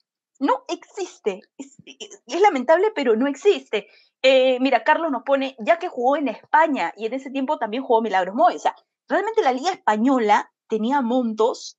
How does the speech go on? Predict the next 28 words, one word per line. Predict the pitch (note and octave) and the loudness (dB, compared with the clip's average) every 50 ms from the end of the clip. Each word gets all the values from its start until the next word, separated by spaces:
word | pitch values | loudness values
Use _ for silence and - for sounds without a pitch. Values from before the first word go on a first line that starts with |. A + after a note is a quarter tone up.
| _ | _
y | - G#3 G#3 G3+ | -12 -10 -10 -8
manejaba | G3 F#3+ G#3 G3+ F#3+ F#3 - - C#4 C4+ C#4+ C#4 | -6 -2 -2 -2 -2 -4 -2 0 2 2 2 0
jugadoras | C#4+ C#4 A#3+ G3 E3 F3+ G#3 G#3+ A3 A3 A3+ - - _ _ | 0 0 0 0 2 2 2 0 0 0 -2 -4 -6 _ _
que | - | -12
eran | G3 A#3 B3 A3 | -8 -6 -4 -4
de | G#3 | -4
otro | B3+ C4+ C4+ C#4+ | -4 -2 0 0
level. | B3+ B3+ F4+ B4 G#4+ A3 F3+ C3+ - | 0 0 0 -2 -2 -2 -4 -4 -6
Sokolova | - - F3+ - D#3+ D#3 D#3 F#3+ C#4+ B4+ - | -4 -4 -4 -4 -4 -2 2 2 2 2 2
jugó | - F#3 F3+ | 0 -2 -4
en | F3+ F3 | -4 -6
España. | D#3+ _ - - B3 E4 F4 B3 G3+ F3 D3 D3+ - | -8 _ 0 2 2 2 0 -2 -6 -8 -10 -10 -12
O | _ | _
sea, | - - - - - _ _ _ _ _ | -10 -10 -10 -10 -12 _ _ _ _ _
estamos | _ - F4+ G#4 A#4 F#4+ | _ -2 0 0 2 2
hablando | C#4+ C4+ D4+ E4 G4 | 2 0 0 -2 -6
de | D4 | -8
que | C#4+ - | -8 -6
en | A#3 A#3+ | -6 -6
un | D4+ A4+ A4+ | -4 -4 -4
momento | C#4+ A3+ A3+ B3 C4 C4 F#4 F4 | -4 -2 -2 -2 -2 -4 -4 -4
la | C4 G#3 | -2 -4
Liga | G#3 A#3+ D#4 | -4 -4 -8
de | D4+ | -8
España | D#4 D#4+ E4+ F#4 | -8 -8 -8 -8
se | F4 B3+ G#3+ | -10 -10 -8
puso | C#4+ C#4+ C#4+ C4+ | -8 -6 -4 0
top, | - D#4 E4+ | 2 2 2